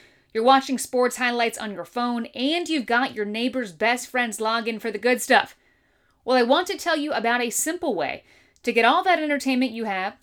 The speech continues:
without the hassle, and a great way to finally get your T V together. It's called DirecTV Stream, and it brings you live T V and on-demand favorites together like never before, so you can watch your favorite sports, movies, and shows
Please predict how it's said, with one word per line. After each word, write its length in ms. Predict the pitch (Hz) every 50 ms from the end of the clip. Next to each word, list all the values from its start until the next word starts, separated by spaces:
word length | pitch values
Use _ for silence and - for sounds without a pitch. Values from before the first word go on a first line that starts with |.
| _ _ -
without 460 | 233 240 262 254 285 285 285 277 285
the 100 | 294 262
hassle, 500 | 262 294 302 311 269 - - - - _ _ _ - _ _ _ _
and 400 | - 262 294 330 330 294 277 262 - -
a 120 | - 208
great 440 | - 220 202 196 226 247 320 - -
way 200 | 233 233 240 247
to 120 | - 254
finally 560 | - - - - 233 240 247 254 262 254 247
get 340 | 220 190 180 220 226 226 -
your 260 | 220 220 220 214 214
T 280 | 208 - - 226 226 226
V 220 | 202 226 226 220
together. 880 | - - - 226 226 190 208 214 220 233 233 226 233 226 214 185 - - _ - - - _ _ _ _ _ -
It's 200 | - 233 233 -
called 320 | - 254 254 254 247 208
DirecTV 640 | 240 233 240 254 254 254 254 - 269 226 262 262 254
Stream, 360 | 254 - - 214 180 160 160 -
and 120 | 185 190 208
it 80 | 202
brings 340 | - 220 233 233 220 190 190
you 320 | 214 247 277 277 277 - -
live 440 | 214 208 208 208 226 254 269 262 -
T 240 | - - 302 294
V 340 | 240 202 208 202 208 202 -
and 200 | - 190 190 185
on-demand 640 | 185 196 226 254 262 262 294 269 247 240 247 247 240
favorites 480 | 233 202 190 185 196 202 196 - - -
together 360 | 226 190 185 180 180 180 180
like 180 | 196 202 196
never 240 | - 208 220 220 254
before, 520 | 226 233 - - 320 339 302 240 - - _ - - - - - - _ -
so 180 | - - 240
you 100 | 269 277
can 200 | 269 320 285 262
watch 340 | 262 262 269 302 294 - -
your 100 | 214 190
favorite 340 | - 226 220 220 185 185 -
sports, 460 | - - 240 240 262 302 294 - -
movies, 420 | 220 214 220 208 247 254 269 262
and 160 | - - 208 196
shows 380 | - - 226 233 240 247 226